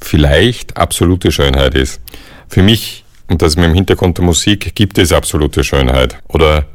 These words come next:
ich glaube, es gibt sie, weil ich glaube, dass man sie nie ganz erreicht. Das ist dieser Wunsch nach Perfektion, die aber nie da sein darf eigentlich. Ja, weil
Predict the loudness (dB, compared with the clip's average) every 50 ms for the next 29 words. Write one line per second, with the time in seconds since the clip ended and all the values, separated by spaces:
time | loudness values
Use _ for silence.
0 | -16 -18 -16 -10 -10 -10 -10 -4 -2 0 2 4 4 2 4 4 2 2 2 0
1 | -2 -2 -4 -4 -4 -6 -2 0 0 2 2 2 0 -2 -2 -2 0 2 2 2
2 | 0 0 0 0 0 0 0 0 0 0 0 2 2 4 4 4 4 4 2 2
3 | 0 0 0 0 -2 -2 0 0 0 0 0 0 -4 -8 -10 -8 -8 -6 -2 -2
4 | -2 -4 -4 0 2 2 4 4 2 2 2 2 2 2 2 0 0 -2 0 0
5 | -2 -2 0 -2 -4 -4 -4 -2 0 2 2 2 2 2 2 2 0 0 0 0
6 | 2 2 2 4 4 2 2 2 2 2 2 2 2 2 0 0 0 2 2 2
7 | 2 0 0 0 -2 -2 -4 -4 -2 0 0 0 -2 -4 -4 -2 -2 0 0 -2
8 | -2 -2 -2 -4 -4 -4 -2 -2 -2 0 2 2 0 0